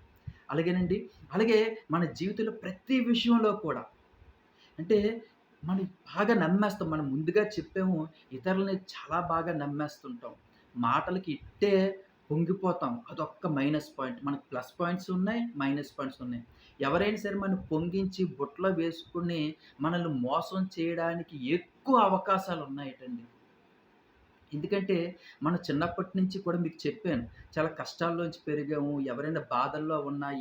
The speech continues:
ఏమున్నా సరే మనం ఇట్టే ఆర్థికంగా హెల్ప్ చేస్తామని. అలాగే అదే వీక్‌నెస్‌ని పట్టుకొని అవతల వాళ్ళు మనల్ని ఎక్కువగా చీటింగ్ చేయడం. మన చుట్టూ తిరుగుతుంటారు, మన అనుకుంటారు, మన, ఇతను మన,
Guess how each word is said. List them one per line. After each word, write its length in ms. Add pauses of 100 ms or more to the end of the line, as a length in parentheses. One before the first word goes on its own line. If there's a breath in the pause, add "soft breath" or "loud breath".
ఏమున్నా 380
సరే 220
మనం 180
ఇట్టే 320
ఆర్థికంగా 600
హెల్ప్ 380
చేస్తామని. 600 (680 soft breath)
అలాగే 240 (180)
అదే 300
వీక్‌నెస్‌ని 680
పట్టుకొని 460
అవతల 300
వాళ్ళు 240
మనల్ని 400
ఎక్కువగా 460
చీటింగ్ 440
చేయడం. 280 (460 soft breath)
మన 220
చుట్టూ 420
తిరుగుతుంటారు, 720
మన 280
అనుకుంటారు, 640
మన, 240 (440 loud breath)
ఇతను 380
మన, 220